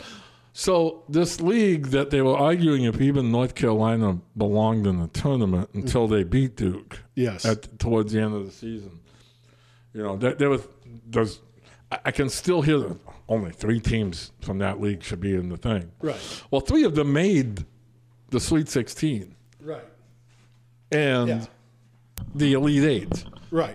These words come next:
Speaker 1: And
Speaker 2: exactly.
Speaker 1: two of them won.
Speaker 2: Exactly.
Speaker 1: And, and honestly, save for the worst twenty minutes of,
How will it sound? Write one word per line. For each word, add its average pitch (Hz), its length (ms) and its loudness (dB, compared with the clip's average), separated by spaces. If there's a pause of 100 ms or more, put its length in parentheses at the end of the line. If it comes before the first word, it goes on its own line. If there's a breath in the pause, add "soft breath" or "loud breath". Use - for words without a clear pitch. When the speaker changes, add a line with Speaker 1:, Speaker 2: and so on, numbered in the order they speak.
Speaker 1:
And 147 140 0
Speaker 2:
exactly. 165 220 2
Speaker 1:
two 294 140 4
of 151 120 -2
them 131 240 0
won. 123 520 0 (360 loud breath)
Speaker 2:
Exactly. 165 500 -4
Speaker 1:
And, 139 300 0
and 131 160 -2
honestly, 151 720 0 (1600 loud breath)
save 160 360 0
for 135 120 0
the 120 100 0
worst 127 460 -2
twenty 143 280 -2
minutes 120 420 -4
of, 110 120 -6